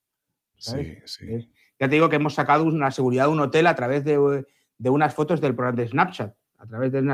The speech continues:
Speaker 1: de Snapchat le hemos dicho al hotel, "No, tenéis este escritorio, este sitio, en este sitio cámaras, aquí un, un cuadro eléctrico que no tiene un extintor", todo eso con, con, con simplemente con publicaciones de gente en Snapchat.
Speaker 2: Guau.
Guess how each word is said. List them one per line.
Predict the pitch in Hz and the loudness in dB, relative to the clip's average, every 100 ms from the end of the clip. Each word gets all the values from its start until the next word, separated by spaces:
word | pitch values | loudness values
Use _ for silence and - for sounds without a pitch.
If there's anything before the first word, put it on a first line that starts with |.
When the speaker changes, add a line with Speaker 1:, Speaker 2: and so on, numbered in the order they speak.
| 123 | -4
Speaker 1:
de | 123 127 | -6 -6
Snapchat | 127 147 - 175 - _ _ | -4 -4 -4 -8 -8 _ _
le | 139 | 0
hemos | 143 143 | 2 2
dicho | 135 | 2
al | 139 | 2
hotel, | 117 117 | 2 2
"No, | 147 135 | 2 2
tenéis | 139 151 | -2 -2
este | 151 170 | -2 -2
escritorio, | 151 156 156 180 185 190 190 _ _ | -2 -2 2 4 6 4 0 _ _
este | 143 127 | -8 -4
sitio, | 131 139 151 147 | -6 -2 0 0
en | 143 | 0
este | 135 143 | -2 -4
sitio | 151 143 | -2 2
cámaras, | 175 180 180 185 180 _ _ - | 4 6 6 4 0 _ _ -6
aquí | 123 147 143 | -2 2 2
un, | 143 147 143 139 131 | 2 0 -2 -4 -6
un | 147 143 139 131 | -6 -2 -2 0
cuadro | 160 147 143 | 2 4 4
eléctrico | 151 151 143 139 139 | 2 2 -2 -2 -2
que | |
no | 139 | -2
tiene | 139 139 | -2 -2
un | 139 | -4
extintor", | - 143 143 196 202 196 _ | -4 -4 2 4 4 0 _
todo | - 160 | -2 0
eso | 151 160 | 0 -2
con, | 147 131 120 | -2 -2 -4
con, | - 117 117 | -8 -6 -6
con | 113 117 | -8 -10
simplemente | 131 151 160 160 | -4 -2 0 0
con | 156 135 | -2 -2
publicaciones | 123 117 117 139 147 | -2 -2 -4 -4 -4
de | 139 | -4
gente | 151 151 165 160 _ _ - | -4 -4 -4 -6 _ _ -8
en | 120 120 | -4 -2
Snapchat. | 127 110 117 110 _ _ _ _ _ _ _ _ _ _ | -2 -2 -6 -6 _ _ _ _ _ _ _ _ _ _
Speaker 2:
Guau. | - - 180 208 202 175 - - | -20 -16 -12 -12 -10 -10 -12 -12